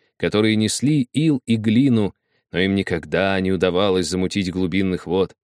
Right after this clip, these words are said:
Нет, это были всего лишь наносы вдоль берегов,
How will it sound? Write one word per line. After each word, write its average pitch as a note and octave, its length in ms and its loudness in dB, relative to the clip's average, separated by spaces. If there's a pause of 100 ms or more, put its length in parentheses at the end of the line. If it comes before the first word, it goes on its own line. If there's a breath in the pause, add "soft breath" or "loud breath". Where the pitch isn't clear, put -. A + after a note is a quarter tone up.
(420)
Нет, G#2 720 0
это B2+ 420 2
были B2 340 2
всего A2 360 0
лишь A#2 280 0
наносы A#2 800 2
вдоль G#2 280 0
берегов, G2+ 520 0